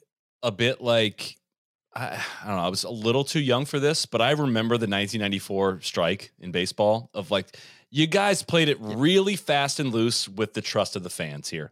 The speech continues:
Speaker 1: Like, you
Speaker 2: Yeah.
Speaker 1: bitched and you fought over the money side of this, and you middle fingered all the people that drive the value of this. It's a little bit how I feel as a golf fan of, like, dude, it is soup-, a huge turnoff to watch all of this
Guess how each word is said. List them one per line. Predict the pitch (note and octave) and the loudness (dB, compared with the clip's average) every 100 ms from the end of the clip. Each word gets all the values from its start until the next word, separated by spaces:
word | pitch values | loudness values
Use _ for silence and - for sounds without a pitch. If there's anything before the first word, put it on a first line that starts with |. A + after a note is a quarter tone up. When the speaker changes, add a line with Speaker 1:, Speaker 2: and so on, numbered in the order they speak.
| - | -12
Speaker 1:
Like, | F#2+ | -4
you | A2+ | -2
Speaker 2:
Yeah. | G#2 A#2+ D3 | 2 2 2
Speaker 1:
bitched | - - | 0 -4
and | A#2+ A2+ | -2 -2
you | |
fought | - C3+ B2+ C3 - | -2 4 4 4 2
over | A2+ G2 G#2+ | -2 0 -2
the | F#2+ | -2
money | G2 G#2+ A2+ | 0 2 2
side | A2 - G#2+ G#2 | 0 2 2 2
of | F2+ | 2
this, | G#2 G#2 - - - _ - | 2 2 -2 -6 -20 _ -6
and | G#2 F#2+ F#2 F2 | -2 0 0 -4
you | - G2 G2 | -8 -6 -4
middle | F#2+ B2 C3 | 0 2 2
fingered | - B2+ B2 A#2+ - | 0 0 2 0 2
all | A2 A#2 | 2 2
the | |
people | A2+ A#2+ A2+ | -2 -2 -2
that | G2+ E2 | -4 -6
drive | F#2 F#2 G2 G#2 | -2 2 2 2
the | G2 | -2
value | F2+ F2 G#2 A#2+ C#3 - | 0 0 2 2 0 -2
of | C3+ C3 | -2 2
this. | D#3+ E3+ - - _ _ | 0 0 -6 -14 _ _
It's | - | -4
a | |
little | B2 D#3+ F#3 | 0 2 2
bit | E3 | 2
how | C3+ C3 | 4 4
I | A#2 | 4
feel | A2+ A2 | 0 0
as | G#2 | 0
a | |
golf | F#2+ F#2+ - | 0 0 2
fan | A#2+ A#2+ B2 | 0 0 -2
of, | - F#2+ | -4 -2
like, | F#2 F2 | -2 -2
dude, | - A#2 | -2 2
it | C3+ D3+ | 2 2
is | G2+ - | 0 -2
soup-, | - - C3 - | -4 2 0 0
a | A2 F#2+ | -4 -6
huge | - - A#2+ C#3 D3 C3+ - | -6 -4 2 6 6 2 -2
turnoff | A#2 A2 E2 D#2+ - _ _ _ - | -4 -2 -4 -6 -14 _ _ _ -6
to | A2+ | 0
watch | G#2+ A2+ A2 - - | 4 4 2 -4 2
all | A#2 A#2 | 4 6
of | G#2+ | 4
this | G#2+ A2+ - | 2 0 0